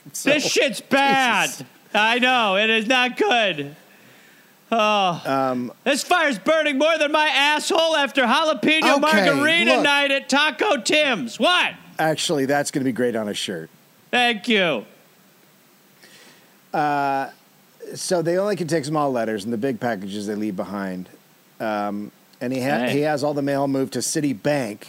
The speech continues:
Speaker 1: which is actually safe.
Speaker 2: <laughs> Okay.
Speaker 1: But, um, "Oh, no, wait, that was not safe." And then it started burning, and they ended up
Speaker 2: Jesus
Speaker 1: suffocating.
Speaker 2: Christ. So this guy's like, "We gotta go here." This,
Speaker 1: <laughs>
Speaker 2: I, I, I swear to God, you really should be going to Jersey.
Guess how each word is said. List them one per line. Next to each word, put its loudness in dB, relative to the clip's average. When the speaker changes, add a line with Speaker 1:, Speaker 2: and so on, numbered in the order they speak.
Speaker 1:
which -4
is -2
actually -4
safe. -12
Speaker 2:
<laughs> -20
Okay. -10
Speaker 1:
But, -2
um, -4
"Oh, 2
no, 0
wait, -2
that -2
was -4
not -2
safe." -6
And -8
then -4
it -6
started -4
burning, -4
and -8
they -6
ended -6
up -
Speaker 2:
Jesus 0
Speaker 1:
suffocating. -4
Speaker 2:
Christ. -4
So 2
this 0
guy's 0
like, 0
"We 0
gotta 2
go 2
here." 0
This, -2
Speaker 1:
<laughs> -8
Speaker 2:
I, -8
I, 0
I 0
swear -2
to -2
God, 0
you 0
really 0
should -2
be 0
going 0
to 0
Jersey. -2